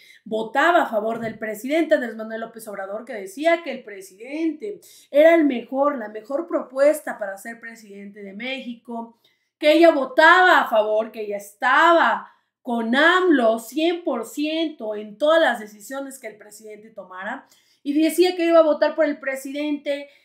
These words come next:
Andrés Manuel López Obrador porque le indignaban los gobiernos anteriores corruptos, gobiernos que habían dejado de la fregada a México. Y bueno, ¿por qué les digo yo esto? Para que noten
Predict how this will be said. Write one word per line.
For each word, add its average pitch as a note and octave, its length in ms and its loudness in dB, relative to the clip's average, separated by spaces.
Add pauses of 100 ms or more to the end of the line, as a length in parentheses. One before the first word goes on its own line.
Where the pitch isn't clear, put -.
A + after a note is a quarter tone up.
(100)
Andrés C#4 300 -8
Manuel D4 220 -2
López D4+ 220 -2
Obrador A#3+ 320 0
porque C#4 220 -8
le A#3+ 80 0
indignaban A3+ 720 -2
los A#3 160 -4
gobiernos A3 460 -14
anteriores G3 560 -18
corruptos, G#3 720 -12
gobiernos A3+ 400 -18
que G3+ 80 -12
habían C4 280 -12
dejado A3 520 -6 (240)
de E4+ 120 2
la E4 100 6
fregada A#3+ 440 0 (160)
a A#3 120 -2
México. G3+ 360 -10 (160)
Y E4 60 2
bueno, F#4+ 180 4
¿por - 140 -6
qué F#4 100 -2
les F4+ 180 0
digo D#4 220 0
yo B3+ 200 -8
esto? G3 340 -14 (360)
Para D4+ 280 0
que D#4 140 -2
noten C#4+ 600 0